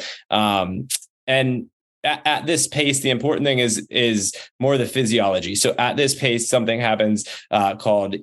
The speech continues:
eccentric ventricle hypertrophy, meaning the left ventricle of your heart, uh, gets bigger. And over time, that eccentric, um, eccentric stress on it creates an adaptation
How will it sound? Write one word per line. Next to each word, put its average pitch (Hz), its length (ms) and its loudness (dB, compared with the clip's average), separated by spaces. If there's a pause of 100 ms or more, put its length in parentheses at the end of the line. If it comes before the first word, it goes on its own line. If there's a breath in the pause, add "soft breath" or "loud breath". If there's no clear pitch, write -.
(100)
eccentric 123 800 0 (340 loud breath)
ventricle 117 580 0
hypertrophy, 107 760 0
meaning 107 340 2
the 95 80 -2
left 117 300 0
ventricle 110 500 0
of 101 160 0
your 85 140 -10
heart, 123 360 0 (160 loud breath)
uh, 98 300 0 (120)
gets 120 280 0
bigger. 139 440 0
And 107 280 -4
over 110 280 2
time, 120 420 0
that 107 240 0
eccentric, 110 720 0 (180)
um, 101 480 -2 (440)
eccentric 117 460 0
stress 110 420 0
on 107 140 2
it 101 180 -2
creates 104 540 0
an 98 160 -2
adaptation 98 800 0